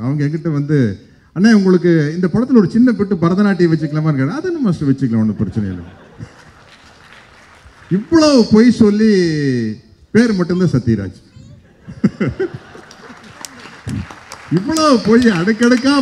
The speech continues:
பொய்ய சொல்லி, ஒரு விஷயம்தான் கொஞ்சம் உண்மை. அஹ், சினிமாவில் நடிக்க வந்தப்போ ஒரு, அஹ், அதிதீவிரமான புரட்சி தலைவர் எம் ஜி ஆருடைய ரசிகனா இருக்கிறதுனால,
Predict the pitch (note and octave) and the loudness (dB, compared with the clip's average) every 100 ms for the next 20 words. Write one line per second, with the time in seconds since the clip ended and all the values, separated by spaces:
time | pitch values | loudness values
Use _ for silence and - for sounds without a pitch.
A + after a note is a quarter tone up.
0 | C4+ G#3+ A3 G3 G#3 G#3 C#3+ - - - | 4 6 6 6 2 4 2 2 -6 -12
1 | - - - - - - - - - - | -12 -12 -18 -18 -20 -16 -16 -16 -20 -20
2 | - - - - - - - - - - | -20 -16 -16 -16 -20 -20 -20 -20 -4 2
3 | A3+ C4+ C4 D4 D4+ C#4 G#3+ F#3 F3 F3 | 6 6 4 2 2 2 4 6 6 4
4 | E3+ - - C3+ C3 A#2+ - F3 F#3 E3 | -2 -6 -4 0 2 0 0 0 0 0
5 | D3+ D#3+ D#3 D3 C#3+ E3+ E3 C#3+ C3 B2 | 0 0 -2 -2 -2 0 2 2 2 2
6 | A2+ - - _ _ - G#2 A2 G#2 G#2+ | 0 -4 -20 _ _ -8 -4 -2 -2 0
7 | D#3+ E3 F#3+ G3+ G#3+ G3 F#3 E3 E3 F3 | 2 4 4 4 4 2 0 0 2 2
8 | F3 D#3+ D3+ C#3 C#3 D3 D#3 C#3+ C3 B2+ | 2 2 2 2 2 4 4 6 4 4
9 | B2+ C#3 C3 B2 A#2 A#2 A#2+ A#2 D#3+ | 2 4 4 4 2 2 2 2 -2